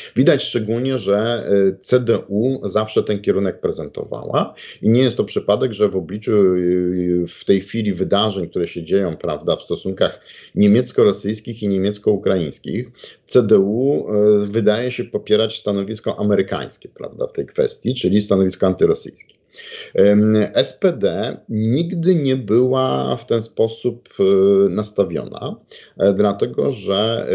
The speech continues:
e, paradoksalnie S P D, głosząca jakiś tam bardziej kosmopolityzm w stosunku do chadeków, em, e, można powiedzieć, tutaj bardziej reprezentowała takie niemieckie, tradycyjne,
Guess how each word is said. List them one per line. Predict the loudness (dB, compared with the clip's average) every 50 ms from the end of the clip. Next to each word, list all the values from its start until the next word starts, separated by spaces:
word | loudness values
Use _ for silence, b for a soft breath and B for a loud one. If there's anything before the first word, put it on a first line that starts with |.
| 2 2 2 2
e, | 0
paradoksalnie | 2 2 2 2 2 0 -2 -2 -2 -4 -4 -4 -4 -6 -8 -8
S | -8 -8 -4
P | -2 0 0
D, | 2 2 2 2 0 -2 -6 -8
głosząca | -10 -6 -4 -4 -4 -4 -2 -2 -2
jakiś | -2 -2 -6 -8 -6
tam | -6 -2 0
bardziej | 0 0 0 -2 -4
kosmopolityzm | -4 -4 -4 -2 -2 -4 -2 0 0 2 2 2 0 -4 -8 -12 -16 -14
w |
stosunku | -12 -12 -12 -10 -8 -8 -6 -4 -2
do | -2 -2 -2
chadeków, | -2 -2 -4 -2 -4 -6 -6 -6 -6 -6 -6 -8 -12 _ B B B B B B B B B B B
em, | -2 0 2 4 4 4 4 4 4
e, | 4 4 4 6 6 6 6 6 4 4 0 -2 -2 -2
można | 0 2 2 2 2 2 0
powiedzieć, | 0 0 0 0 0 2
tutaj | 2 2 2
bardziej | 2 0 0 2 2 0 2
reprezentowała | 0 -2 -4 -8 -10 -8 -8 -6 -6 -6 -4 -2 -2 0 0 0 0 0 -2 -2 -6 _ _ _
takie | -6 -4 -2 -2
niemieckie, | 0 0 2 2 2 2 0 0 0 0 0
tradycyjne, | 2 2 0 0 0 -4 -8 -6 -4 -2 -2 0 0 0 0 -2